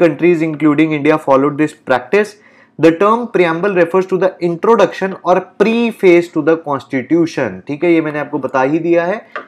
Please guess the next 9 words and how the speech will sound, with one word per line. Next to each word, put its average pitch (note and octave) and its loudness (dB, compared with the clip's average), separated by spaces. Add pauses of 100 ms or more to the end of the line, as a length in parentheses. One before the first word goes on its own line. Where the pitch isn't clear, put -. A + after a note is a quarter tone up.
(160)
"It G3 -2
contains G#3 0
the G3+ 0 (160)
summary G#3 0 (140)
or F#3 4 (160)
essence F#3+ -2
of E3 2
the C#3+ -2
constitution।" A2+ -8